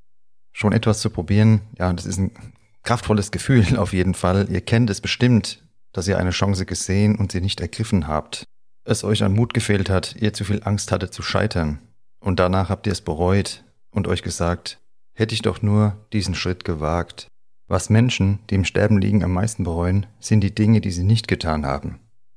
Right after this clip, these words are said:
Wir müssen es nicht so weit kommen lassen und können heute schon Bilanz ziehen. Was haben wir uns bisher nicht zugetraut, ja, oder getraut? Wovor hatten wir Angst?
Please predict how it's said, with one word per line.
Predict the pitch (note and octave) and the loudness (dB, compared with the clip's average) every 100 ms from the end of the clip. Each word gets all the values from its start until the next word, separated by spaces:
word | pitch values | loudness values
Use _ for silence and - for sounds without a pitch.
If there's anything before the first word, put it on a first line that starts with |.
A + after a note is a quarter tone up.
| - | -10
Wir | F#2 | 2
müssen | G2+ G#2+ G#2 | 4 4 4
es | - | 4
nicht | A2 - | 0 2
so | E2+ | 0
weit | E2 - | 0 -2
kommen | E2 D#2+ | -2 0
lassen | D#2 - G2+ G2 - - - - | -2 0 -2 -2 -10 -20 -20 -8
und | F#2 - | -6 0
können | F#2+ F2+ | 0 2
heute | G2+ A#2 | 2 2
schon | A2 F2 | 0 0
Bilanz | D#2+ D#2 D2+ | 0 0 -2
ziehen. | - D#2 D#2 - - - | -4 -4 -6 -8 -20 -12
Was | F#2 - | -8 -2
haben | G2 F#2 | 0 0
wir | G2 - | 0 0
uns | F2+ | -4
bisher | - F2 E2+ | -6 -6 -2
nicht | D#2+ D#2 - - _ - - - | -2 -4 -8 -14 _ -20 -20 -20
zugetraut, | - A#2 A2+ G#2+ E2 F2+ F#2+ F#2+ - | -6 -2 0 0 0 2 2 0 -8
ja, | - D#2+ | -8 -6
oder | D2 | -6
getraut? | D2 - - - A#2 G#2+ - - - | -8 -8 -6 0 2 2 -2 -12 -18
Wovor | - G#2+ G2+ | -6 -2 0
hatten | G#2 G#2 | 0 0
wir | F#2 - | -2 2
Angst? | G#2+ F#2+ - - | 2 2 -4 -14